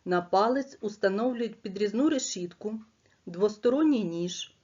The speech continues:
решітку з великими отворами дев'ять міліметрів, другий двосторонній ніж, решітку з середніми отворами п'ять міліметрів, ущільнювальне кільце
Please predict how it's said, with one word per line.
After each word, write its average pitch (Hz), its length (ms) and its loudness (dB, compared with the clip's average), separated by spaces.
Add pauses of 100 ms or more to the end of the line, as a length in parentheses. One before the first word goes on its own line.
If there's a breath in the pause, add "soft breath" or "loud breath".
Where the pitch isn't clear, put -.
(500 soft breath)
решітку 208 680 2
з 170 80 -6
великими 220 720 0
отворами 208 720 0
дев'ять 170 640 -2
міліметрів, 247 680 -2 (1040 soft breath)
другий 214 560 0
двосторонній 262 760 2
ніж, 254 420 -2 (540)
решітку 220 800 0
з - 140 -14
середніми 185 680 2
отворами 160 640 0
п'ять 185 540 0
міліметрів, 247 640 -2 (800 soft breath)
ущільнювальне 185 880 0
кільце 208 640 -2